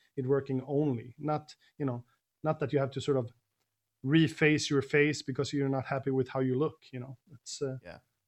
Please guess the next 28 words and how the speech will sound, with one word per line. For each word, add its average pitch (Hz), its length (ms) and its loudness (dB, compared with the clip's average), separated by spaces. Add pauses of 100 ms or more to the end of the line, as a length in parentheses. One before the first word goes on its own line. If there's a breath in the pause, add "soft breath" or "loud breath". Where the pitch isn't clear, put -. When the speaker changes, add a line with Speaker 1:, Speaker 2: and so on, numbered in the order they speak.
(920)
Speaker 2:
Yeah, 107 300 -8
I, 160 240 0
um, 120 440 -4 (560)
I 147 80 2
have 175 200 2
something 143 380 -6
of 113 100 -4
a, 107 280 -4
of 107 140 -8
s-, - 180 -20
similar 120 360 -10
view 113 460 -10
on 101 340 -12 (320)
a 107 40 -20
lot 104 100 -8
of 98 80 -8
the 95 80 -14
social 101 320 -12
media 98 340 -18
stuff. - 280 -20 (100)
It's 117 140 -16
not 147 180 4
a - 60 0
place 120 360 -8
you 117 100 -12
go 107 200 -8
to 101 80 -12
commiserate 101 720 -12